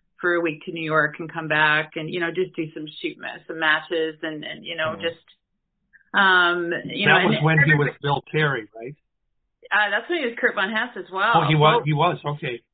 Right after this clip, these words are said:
Speaker 3: okay.
Speaker 1: Yeah. So, um, the, my dad would always say,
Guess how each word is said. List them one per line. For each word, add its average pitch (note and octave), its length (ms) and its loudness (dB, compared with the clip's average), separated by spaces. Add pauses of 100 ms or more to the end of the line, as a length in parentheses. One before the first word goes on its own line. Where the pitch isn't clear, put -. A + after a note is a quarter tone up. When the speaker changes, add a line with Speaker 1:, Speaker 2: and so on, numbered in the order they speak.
(140)
Speaker 3:
okay. C#3+ 180 -8
Speaker 1:
Yeah. A3+ 600 0 (180)
So, A3 400 -2
um, G#3+ 240 -2 (340)
the, G#3+ 100 -8 (200)
my G#3 240 -2
dad A3+ 360 2
would G#3 120 -6
always G3+ 400 -2 (160)
say, F3+ 560 -8